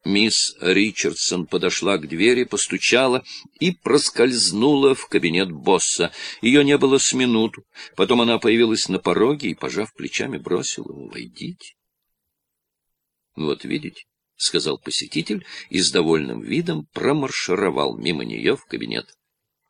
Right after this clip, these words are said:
Лео Кингшип поднял на него взгляд от бумаг, разложенных перед ним на столе. Он сидел в рубашке, пиджак висел позади него на спинке кресла. Всмотревшись в лицо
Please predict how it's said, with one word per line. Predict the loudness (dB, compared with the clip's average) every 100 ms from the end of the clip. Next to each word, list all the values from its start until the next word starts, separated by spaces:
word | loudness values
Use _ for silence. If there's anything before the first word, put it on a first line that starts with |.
| _ _ _ _
Лео | 0 4 6 6 4
Кингшип | 0 -2 -4 -4 -8 -8 -12 -2
поднял | 4 4 4 -4
на | -2
него | -2 -4
взгляд | -4 0 0 2
от | -4
бумаг, | -2 0 2 0 -10 -18 -18 -2
разложенных | 4 4 4 6 6 4 -2 -2 -4 -6 -6
перед | -2 -2 -2
ним | -6
на | -6
столе. | -4 -2 -2 -4 -14 -4
Он | -2
сидел | 0 0 0 0
в |
рубашке, | -2 0 0 0 -8 -14 -20 _
пиджак | -4 -2 0 -2 -2
висел | -4 0 0
позади | -2 -6 -6 -6
него | -6 -4 -6
на | -6
спинке | -8 -10 -12 -10
кресла. | 0 2 0 -4 -14 _ -20 -14
Всмотревшись | -4 2 2 4 4 4 2 0 2
в | 0
лицо | 2 0 0 4 6 6 2